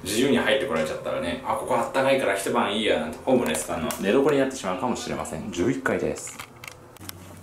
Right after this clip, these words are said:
千百十か。あの、田端のイーエフ六十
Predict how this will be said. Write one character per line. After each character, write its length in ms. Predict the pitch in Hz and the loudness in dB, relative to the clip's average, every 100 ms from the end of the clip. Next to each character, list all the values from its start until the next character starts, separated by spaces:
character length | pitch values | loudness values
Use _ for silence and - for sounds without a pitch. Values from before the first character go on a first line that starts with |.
| - | -12
千 480 | - - 135 143 | -8 -8 -4 -4
百 320 | 110 104 85 90 | -4 -6 -8 -8
十 220 | - 113 | -4 -4
か。 160 | 95 - - - | -4 -6 -8 -6
あ 60 | |
の、 80 | 90 87 - - - - - - - - - - - - | -6 -6 -8 -10 -12 -10 -8 -8 -8 -10 -8 -8 -8 -8
田 140 | 135 | -2
端 120 | 127 95 | 0 0
の 80 | 85 87 - - | -4 -6 -6 -2
イ 180 | 123 127 | 0 2
ー 40 | 127 | 2
エ 20 | |
フ 120 | 104 | 0
六 160 | 90 107 | -2 0
十 160 | 107 | 2